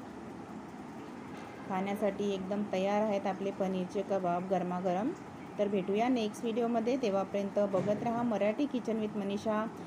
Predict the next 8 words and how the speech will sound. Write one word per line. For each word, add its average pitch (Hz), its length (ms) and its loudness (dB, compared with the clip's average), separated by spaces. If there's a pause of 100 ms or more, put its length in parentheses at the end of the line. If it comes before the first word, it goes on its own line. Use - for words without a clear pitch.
(280)
नेहमी 226 300 6
हसत 254 380 8
रहा 240 440 6 (360)
आणि 214 640 2
स्वस्थ 220 380 4
रहा, 233 540 6
हेल्दी 220 360 4
फूड 269 180 4